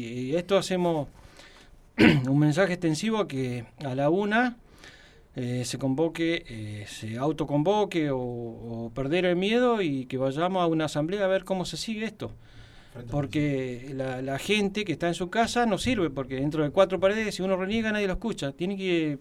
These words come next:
Speaker 1: por lo menos, manifestarse ahí entre los compañeros o, o hacer un hincapié en el delegado y decirle,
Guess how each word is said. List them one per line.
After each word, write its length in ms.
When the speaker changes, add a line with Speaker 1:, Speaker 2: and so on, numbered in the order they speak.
Speaker 1:
por 100
lo 60
menos, 240
manifestarse 640
ahí 140
entre 220
los 140
compañeros 680
o, 440
o 140
hacer 260
un 80
hincapié 360
en 60
el 120
delegado 380
y 40
decirle, 600